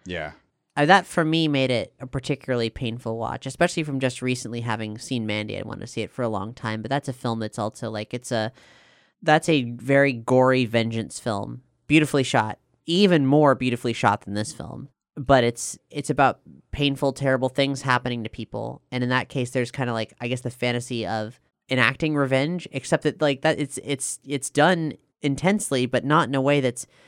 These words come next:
Speaker 2: any kind of, um, you know, vengeance is sometimes just, but it doesn't necessarily feel like, there's no catharsis for the loss, you know? There's no
Speaker 1: Mm-hmm.
Speaker 2: real catharsis there.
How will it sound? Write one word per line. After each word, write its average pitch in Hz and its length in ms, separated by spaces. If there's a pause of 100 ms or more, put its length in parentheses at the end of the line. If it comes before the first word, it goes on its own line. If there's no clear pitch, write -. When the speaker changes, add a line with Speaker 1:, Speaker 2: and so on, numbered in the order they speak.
(260)
Speaker 2:
any 185 180
kind 170 380
of, 120 200
um, 104 440 (260)
you - 80
know, 190 100
vengeance 196 560 (220)
is 151 140
sometimes 160 600
just, - 480
but 120 120
it 117 80
doesn't 139 260
necessarily 127 520
feel 113 520 (600)
like, 101 400 (960)
there's 220 140
no 277 100
catharsis 180 640
for - 120
the 117 80
loss, 127 500
you 143 80
know? 143 100
There's 156 160
no 233 160
Speaker 1:
Mm-hmm. 143 100
Speaker 2:
real 165 260
catharsis 147 680
there. 104 320